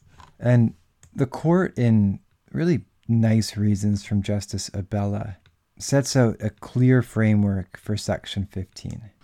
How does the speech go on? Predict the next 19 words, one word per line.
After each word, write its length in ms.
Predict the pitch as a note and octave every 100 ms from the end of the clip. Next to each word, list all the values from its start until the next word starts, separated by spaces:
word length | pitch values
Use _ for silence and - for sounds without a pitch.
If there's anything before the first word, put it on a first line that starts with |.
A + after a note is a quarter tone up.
| - -
And 200 | A#2+ A2+
she 180 | - E3
notes 400 | D3+ C#3+ - -
that 220 | A2+ -
the 320 | A2+ G#2+ -
Quebec 400 | - A2+ C3 B2+
versus 400 | - B2+ - A#2+ -
A 240 | A2+ A2+ G#2
case 540 | - F#2+ F#2+ F#2+ -
is 200 | G2 F2+
the 280 | G2 G2 G2+ _ _ _ -
most 380 | A#2 A#2+ - A2+
recent 360 | A2+ G#2+ A2+
articulation, 1160 | G#2+ G#2 G#2+ G2 G#2 F#2 G2 G2 - G2+ G2 F2+ -
and 180 | A2 A2
that 200 | A2 - -
Section 440 | - C3+ - D3
fifteen 580 | B2+ B2 - - A2+ G2
one 420 | G2+ G2+ G2+ F#2